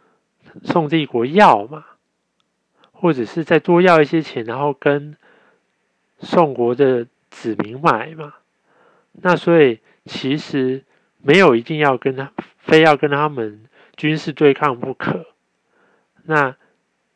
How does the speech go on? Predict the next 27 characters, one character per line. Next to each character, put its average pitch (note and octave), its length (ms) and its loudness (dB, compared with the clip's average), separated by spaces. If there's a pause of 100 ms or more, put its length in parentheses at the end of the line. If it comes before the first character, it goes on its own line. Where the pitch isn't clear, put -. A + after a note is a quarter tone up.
(140)
给 A2+ 240 2
他 E3 200 0
们 D#3 200 -2
一 D#3 100 -6
些 D3 300 -2
粮 A#2 320 -2
食、 A2+ 440 -14 (340)
一 D3+ 120 -8
些 C#3+ 240 -4
钱， G#2+ 520 -6 (1000)
让 D3+ 240 2
他 D#3 120 4
们 A#2 380 -6 (1040)
可 D#3 180 0
以 C#3 40 4
过 D3 260 4
日 C#3 80 -2
子， E3 260 -16 (240)
其 C3 180 -6
实 D3+ 140 -10
他 D3+ 160 2
们 C#3 180 -4
也 G#2+ 120 -6
会 D3 200 0
满 A#2+ 220 -8
足 F3 240 -20
的。 - 160 -20